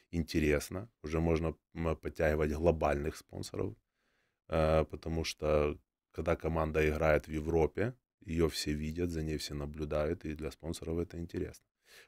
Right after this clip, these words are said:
Вот когда будут соблюдены все эти факторы, тогда вот клуб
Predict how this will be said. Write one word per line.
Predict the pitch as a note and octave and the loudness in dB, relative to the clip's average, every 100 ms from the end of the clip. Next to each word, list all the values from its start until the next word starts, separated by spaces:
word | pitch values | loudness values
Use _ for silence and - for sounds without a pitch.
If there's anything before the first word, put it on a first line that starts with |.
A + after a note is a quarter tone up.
| _ | _
Вот | - | -4
когда | - G2+ | 4 8
будут | G2+ G2 F#2+ | 8 8 6
соблюдены | - F#2 F#2+ F#2+ G2+ F#2 | 4 0 4 6 8 8
все | - F#2 E2 | 6 6 6
эти | - D#2+ | 4 -4
факторы, | - A#2+ C#3 F#3+ G3+ - _ _ _ _ | 4 4 4 0 -2 -2 _ _ _ _
тогда | E2 F2 F2 E2 | -2 8 10 10
вот | E2 - | 8 2
клуб | _ F2+ G#2 D3 | _ 2 4 4